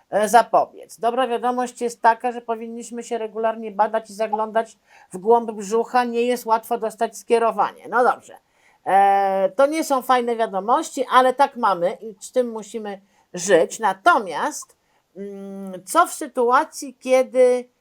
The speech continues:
zbadamy i niestety diagnoza jest taka, coś się w tej nerce dzieje, czyli znaleźliśmy, e, coś, co przypomina, mm, e, zmianę nowotworową.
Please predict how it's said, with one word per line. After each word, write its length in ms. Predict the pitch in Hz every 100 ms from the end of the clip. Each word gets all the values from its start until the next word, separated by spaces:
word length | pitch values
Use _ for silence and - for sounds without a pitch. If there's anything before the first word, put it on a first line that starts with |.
| _ -
zbadamy 920 | 151 185 269 247 277 202 180 214 320 _ _ _
i 120 | 220 254
niestety 640 | 240 - - 359 381 311
diagnoza 640 | 247 247 196 233 262 240 214
jest 260 | 180 -
taka, 320 | 247 - 226 214
coś 300 | - 311 311
się 180 | 285
w 80 | 269
tej 180 | - 185 190
nerce 540 | 196 196 - 196 196 _ _ _
dzieje, 540 | 151 185 247 190 131 - _
czyli 300 | - 254 269
znaleźliśmy, 1160 | 220 226 190 208 214 196 202 196 208 196 196 196 _ _ _ -
e, 320 | 185 190 185
coś, 340 | 185 254 247
co 160 | - 233
przypomina, 920 | 233 - 196 190 190 190 190 185 185 _ _ _ -
mm, 600 | 180 185 190 190 185 180
e, 340 | 180 175 175
zmianę 400 | 175 214 208 202
nowotworową. 800 | 196 185 180 - 151 180 202 208